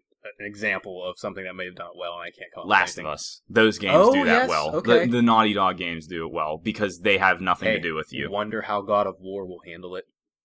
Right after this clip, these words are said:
Speaker 2: It's probably gonna be the same way. Like, you don't have to worry about 'em.
Speaker 1: Hopefully.
Speaker 2: Yeah. I, I'm sure that's how it works. Th-, that's the only way it's acceptable anymore.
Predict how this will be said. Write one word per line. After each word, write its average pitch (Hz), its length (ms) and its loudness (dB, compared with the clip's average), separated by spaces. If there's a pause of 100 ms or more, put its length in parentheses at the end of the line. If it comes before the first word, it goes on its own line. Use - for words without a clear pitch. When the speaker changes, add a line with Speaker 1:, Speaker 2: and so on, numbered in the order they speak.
(120)
Speaker 2:
It's 127 200 0
probably 127 280 0
gonna 98 120 -6
be 87 80 -8
the 82 80 -10
same 76 240 -8
way. 73 260 -12 (260)
Like, 95 160 0
you 107 100 0
don't 104 160 -2
have 90 200 -2
to 95 100 -10
worry 85 280 -2
about 87 240 -2
'em. 90 200 -8 (220)
Speaker 1:
Hopefully. 110 400 -6 (140)
Speaker 2:
Yeah. 80 340 -4 (600)
I, 117 140 4
I'm 101 200 2
sure 78 440 -8 (160)
that's 82 240 -8
how 78 180 -2
it 60 60 -10
works. 78 260 -6 (180)
Th-, 143 120 0 (100)
that's 143 320 6
the 202 120 0
only 185 180 2
way 135 180 8
it's 110 140 4
acceptable 87 520 -4
anymore. 67 420 -12